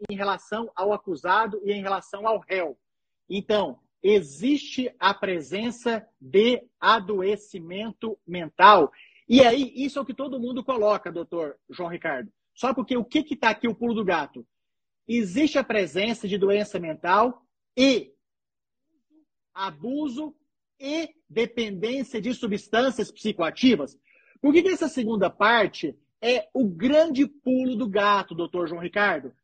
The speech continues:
Porque os colegas do direito defensivo estão esquecendo muito de usar a Lei onze três quatro três,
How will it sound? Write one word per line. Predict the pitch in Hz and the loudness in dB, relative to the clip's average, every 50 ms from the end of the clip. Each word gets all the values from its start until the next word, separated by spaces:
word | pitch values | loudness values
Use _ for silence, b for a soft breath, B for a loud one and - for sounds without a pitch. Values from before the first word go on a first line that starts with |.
| _ _ _ _ _ | _ _ _ _ _
Porque | - 254 277 - - 285 285 262 247 - | -4 -4 -4 -2 -2 -2 -2 -2 -4 -4
os | - 285 330 302 - | -2 -2 -2 -2 -2
colegas | - 202 170 160 170 180 208 220 208 175 165 160 156 143 - - - | -4 -4 -2 0 2 2 2 2 2 0 -2 -6 -6 -6 -10 -16 -12
do | 151 160 | -12 -10
direito | 139 139 147 160 190 208 208 196 - - 139 | -8 -8 -6 -2 0 0 0 0 -2 -6 -10
defensivo | 135 160 160 - - 175 - - 226 226 190 185 | -10 -10 -8 -10 -10 -12 -6 -4 -2 -2 -2 -2
estão | 185 - - 233 233 254 254 214 b b b b b - | -4 -4 -2 0 0 0 0 -2 b b b b b -2
esquecendo | - 269 311 - - - - 247 220 - - - 262 294 240 254 | 0 2 2 0 0 -2 0 0 0 0 -2 -4 -2 0 0 0
muito | 190 185 214 254 262 208 - - 123 113 _ _ _ - | 0 0 0 2 0 0 -2 -6 -14 -14 _ _ _ -14
de | - 131 190 262 | -2 4 6 6
usar | 302 285 233 180 131 120 170 190 214 226 202 160 - _ _ _ - | 6 6 4 2 2 2 2 4 4 4 2 -2 -8 _ _ _ -4
a | 170 190 190 | -4 -2 0
Lei | 202 226 240 233 - - - | 0 -2 -2 -4 -6 -6 -2
onze | 233 254 294 320 294 254 247 | 0 2 2 0 0 -4 -8
três | - 214 214 233 202 | -6 -6 -6 -6 -6
quatro | - 208 190 175 - 151 - | -6 -8 -8 -8 -8 -14 -10
três, | - 180 202 202 175 147 - | -6 -4 -4 -4 -4 -6 -8